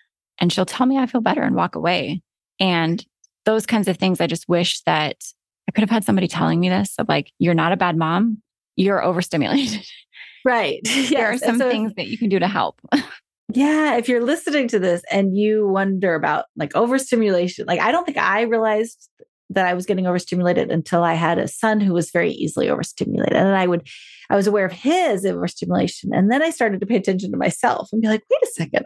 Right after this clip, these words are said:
Speaker 2: I think I'm overstimulated too." So it's a word we don't <laughs> use much, but in our modern day society, we should, right? So if you're, if you find yourself getting to the place where you don't wanna be touched, you don't, you want the kids to just be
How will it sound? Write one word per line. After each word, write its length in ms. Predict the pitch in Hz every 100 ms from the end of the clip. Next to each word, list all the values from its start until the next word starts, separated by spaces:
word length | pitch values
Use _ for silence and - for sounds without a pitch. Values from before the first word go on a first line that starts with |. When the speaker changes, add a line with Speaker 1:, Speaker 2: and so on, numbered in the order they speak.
| -
Speaker 2:
I 80 | 622
think 220 | 440 - _
I'm 100 | - 640 855 762 254
overstimulated 640 | 208 285 - 196 - 214 -
too." 180 | 480 480 - -
So 120 | - 277
it's 80 |
a 40 | 277
word 280 | 247 359 359
we 80 |
don't 180 | 311 240
<laughs> 160 | 247 320
use 220 | 339 359 -
much, 420 | 175 175 262 - - - -
but 120 | 247
in 120 | 240 220
our 200 | 220 214
modern 500 | 208 226 262 254 220
day 160 | 226
society, 760 | 233 208 196 240 254 247 190 170
we 80 | 185
should, 760 | - - - 269 185 165 196 - _ _ _ -
right? 180 | 202 -
So 80 | 220
if 140 | 220
you're, 320 | 226 269 311 320
if 200 | 240 247
you 120 | 277 -
find 200 | 294 302
yourself 300 | 285 262 226
getting 200 | 220 214
to 60 | 202
the 60 |
place 240 | 214 196 -
where 100 | 190
you 140 | 185
don't 360 | 180 226 254 -
wanna 180 | 285 285
be 220 | 247 196
touched, 800 | - - 196 - - - - - - - - - -
you 80 | 190
don't, 300 | 170 226 -
you 140 | 226
want 240 | 226 269 262
the 60 |
kids 340 | 302 - 277 247
to 120 | -
just 300 | 208 240 - -
be 160 | 226